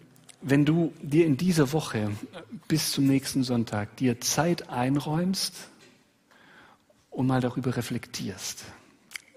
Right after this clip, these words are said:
Einen Zettel nimmst, einen Stift nimmst und einfach mal darüber reflektierst. Die Gedanken darüber machst. Wie bist du unterwegs?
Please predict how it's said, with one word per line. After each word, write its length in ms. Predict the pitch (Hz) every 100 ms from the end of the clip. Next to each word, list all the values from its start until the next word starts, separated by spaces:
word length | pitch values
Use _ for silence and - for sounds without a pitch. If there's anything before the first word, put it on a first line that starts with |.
| 415
Einen 140 | 120
Zettel 300 | - 160 147
nimmst, 260 | 131 120 127
einen 80 | 110
Stift 420 | - 170 - -
nimmst 240 | 117 110
und 120 | 117
einfach 360 | 131 123 131 120
mal 260 | 117 117 120 - - _ _ _ _ _
darüber 320 | - 113 110 -
reflektierst. 760 | - - - 123 - - - _ _ _ _ _ _ _ _ _ _ _ _ - - - _ _ _ _ -
Die 60 |
Gedanken 400 | 123 127 120 110
darüber 320 | 98 90 104
machst. 400 | 95 98 - - -
Wie 140 | 127
bist 260 | 127 - -
du 100 | 147
unterwegs? 640 | 104 110 101 92 - -